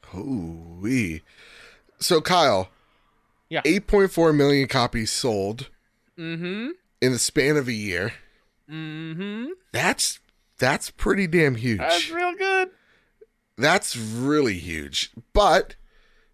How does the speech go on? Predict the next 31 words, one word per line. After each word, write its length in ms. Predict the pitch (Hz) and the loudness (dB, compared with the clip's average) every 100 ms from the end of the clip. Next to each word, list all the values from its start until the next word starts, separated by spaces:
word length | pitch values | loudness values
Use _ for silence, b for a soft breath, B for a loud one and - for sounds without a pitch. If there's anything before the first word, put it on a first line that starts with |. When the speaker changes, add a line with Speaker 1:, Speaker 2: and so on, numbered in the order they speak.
| _ | _
Speaker 1:
now 160 | 117 117 | -2 0
here's 240 | 120 123 | 0 -2
the 80 | 123 | -2
thing 200 | 135 131 | -2 0
that 140 | 123 | 0
they 140 | 123 127 | 0 0
don't 300 | 160 190 - | 2 0 -2
tell 200 | 110 78 | -2 -2
you, 260 | 76 104 - _ _ _ _ _ | -2 -6 -10 _ _ _ _ _
or 120 | 92 98 | -4 -2
they 120 | 101 | 0
don't 380 | 104 104 - 98 | -2 -4 -8 -8
give 200 | 107 104 | -4 -4
any 200 | 92 82 | -4 -6
context 680 | - 160 165 - - - - | -2 -2 0 -6 -6 -10 -10
to. 280 | 57 53 - | -12 -14 -12
Speaker 2:
It's 220 | 123 - | -12 -12
the 120 | 127 | -12
split 420 | - - 131 139 - | -12 -12 -10 -10 -12
between 380 | 120 139 123 | -18 -14 -14
consoles? 520 | 120 131 151 277 - - | -14 -14 -12 -14 -10 -6
Speaker 1:
Is 160 | 101 | -4
this, 220 | 110 - - | -2 -4 -4
this 360 | 107 - - | -6 -4 -2
not 240 | 143 196 - | 0 0 0
just 220 | 349 - | -2 -2
split 300 | - 220 214 | -2 -2 -2
between 320 | 208 - 180 | -4 -2 -2
consoles? 580 | - 165 135 98 95 - B B B | 2 0 0 -6 -8 -12 B B B
'Cause 160 | 160 | 0
I, 60 | 160 | 4